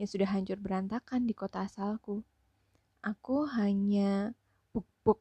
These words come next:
buk. Oh, sial. Aku mendengar suara langkah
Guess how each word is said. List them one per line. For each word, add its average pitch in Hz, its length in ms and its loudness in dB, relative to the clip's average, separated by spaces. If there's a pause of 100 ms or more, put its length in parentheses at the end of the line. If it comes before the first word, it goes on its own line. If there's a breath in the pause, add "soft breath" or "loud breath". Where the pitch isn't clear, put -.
(160)
buk. 208 160 6 (960)
Oh, - 240 -8
sial. 175 840 -2 (540)
Aku - 200 -6
mendengar 208 380 2
suara 190 420 0
langkah 190 320 -2